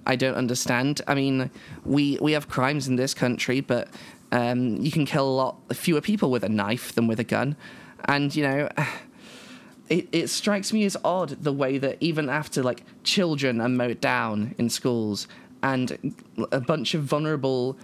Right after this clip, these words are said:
L G B T people are mowed down in a nightclub, that people can look at that and go, "That's a shame. Anyway, let's sell more guns." Like, like, can you not see the connection here?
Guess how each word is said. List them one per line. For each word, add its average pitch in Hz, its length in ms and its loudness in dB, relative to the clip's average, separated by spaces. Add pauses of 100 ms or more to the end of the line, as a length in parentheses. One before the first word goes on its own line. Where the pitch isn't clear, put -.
(180)
L 131 140 2
G 135 100 -6
B 135 80 0
T 139 200 0
people 131 300 -2
are 120 60 2
mowed 120 240 2
down 120 260 0
in 123 80 0
a 127 60 0
nightclub, 123 560 -2 (420)
that 147 120 2
people 170 200 -2
can 165 180 2
look 175 240 0
at 123 160 0
that 127 180 2
and 131 100 0
go, 127 200 0 (320)
"That's - 300 0
a 123 40 0
shame. 120 460 0 (400)
Anyway, 127 540 0 (300)
let's 151 200 0
sell 143 260 0
more 131 220 0
guns." 113 560 -2 (880)
Like, - 240 -6 (300)
like, 180 140 0
can 214 160 0
you 220 80 2
not 214 180 0
see 214 220 0
the 196 60 -2
connection 196 480 0
here? 120 220 -2